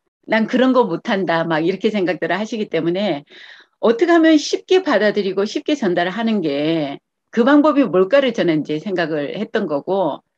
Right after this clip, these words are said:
아직도 저는 기초사업 설명이 아마 제 기초사업 설명이 가장 심플하고 쉬울 거예요. 그래서 강의를 듣고 나면 많은 분들이 "아, 요런 거라면 한번 해보고 싶다. 이런 건 줄 몰랐는데 이런 거라면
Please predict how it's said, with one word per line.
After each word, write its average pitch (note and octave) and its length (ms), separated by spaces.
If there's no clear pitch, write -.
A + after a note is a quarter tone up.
아직도 C#4+ 480
저는 A#3+ 520
기초사업 B3+ 480
설명이 G3 340
아마 E3 320
제 A3+ 280
기초사업 A#3 500
설명이 F3+ 420
가장 G#4 800
심플하고 C#4 920
쉬울 E4 340
거예요. C#3 340
그래서 D4+ 200
강의를 D4+ 360
듣고 C#4+ 200
나면 A#3 260
많은 F#3 300
분들이 F#3 680
"아, C4 360
요런 E4 300
거라면 D4+ 420
한번 F#3+ 340
해보고 B3+ 320
싶다. D3+ 460
이런 D4 260
건 C#4+ 140
줄 C4+ 120
몰랐는데 F#3 580
이런 C#4 260
거라면 A3 580